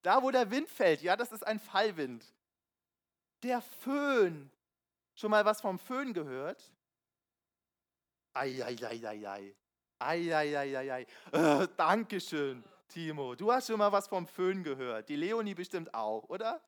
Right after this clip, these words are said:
Sehr schön, Leonie, du rettest mich gerade, ja? Der Föhn. Ja, ich, ich, äh, die nächste Folie bitte. Ja?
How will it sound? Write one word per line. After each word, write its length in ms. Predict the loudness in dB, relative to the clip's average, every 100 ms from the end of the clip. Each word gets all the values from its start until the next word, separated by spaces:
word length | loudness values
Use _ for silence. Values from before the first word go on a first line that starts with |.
| _
Sehr 340 | -8 0 2 2
schön, 360 | 0 -2 -2
Leonie, 360 | -2 0 -2 -4
du 160 | -6 -4
rettest 320 | -4 -4 -8
mich 180 | -14 -8
gerade, 420 | -4 -2 -2 -4
ja? 200 | -4 -4 -6 -20 -20 -20 -20 _ -2
Der 220 | 2 2
Föhn. 680 | 0 -4 0 2 2 0 -4 -14 _
Ja, 160 | 2 2
ich, 180 | 0 -10
ich, 180 | -10 -2
äh, 220 | 0 0
die 120 | -2
nächste 320 | -4 -4 -6
Folie 320 | -8 -6 -4 -6
bitte. 420 | -6 -4 -4 -6 _ _ _ _ _ _ _ _ _ _ _ _ _ _ _ _ _ _ _ _ _ _ _ _ _ _ _ _ _ _ _ _ _ _ _ _ _ _ _ _
Ja? 280 | -6 -6